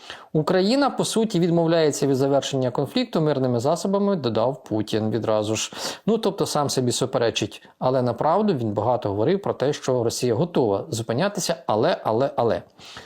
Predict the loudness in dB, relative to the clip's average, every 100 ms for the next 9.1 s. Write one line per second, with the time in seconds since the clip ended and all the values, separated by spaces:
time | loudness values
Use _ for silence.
0 | -20 -6 -4 0 2 0 0 0 0 -2
1 | 0 0 0 0 0 0 -2 -2 -2 -2
2 | 0 0 2 0 0 -2 0 -2 -2 -2
3 | -2 -2 -2 -2 0 0 0 2 2 0
4 | 0 -2 -2 -2 -2 0 0 -2 -2 -2
5 | -4 -4 -2 -2 -2 -10 -14 -4 -2 0
6 | 0 0 0 0 -2 -2 0 0 0 2
7 | 0 -2 -4 -2 -4 -2 -4 -4 -10 -20
8 | -20 _ -2 2 2 2 0 -2 -2 -4
9 | -6